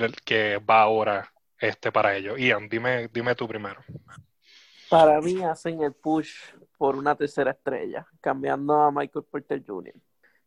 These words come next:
Speaker 2: Eso, esa es mi opinión. Pienso que, que Michael Porter Junior, pues, con esos comentarios que se tiró estos playoffs, maybe, maybe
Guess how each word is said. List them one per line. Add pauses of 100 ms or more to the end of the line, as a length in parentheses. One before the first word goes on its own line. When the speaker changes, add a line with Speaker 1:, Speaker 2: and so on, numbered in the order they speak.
Speaker 2:
Eso,
esa
es
mi
opinión.
Pienso
que, (160)
que
Michael
Porter
Junior,
pues,
con
esos
comentarios
que
se
tiró
estos
playoffs, (760)
maybe, (460)
maybe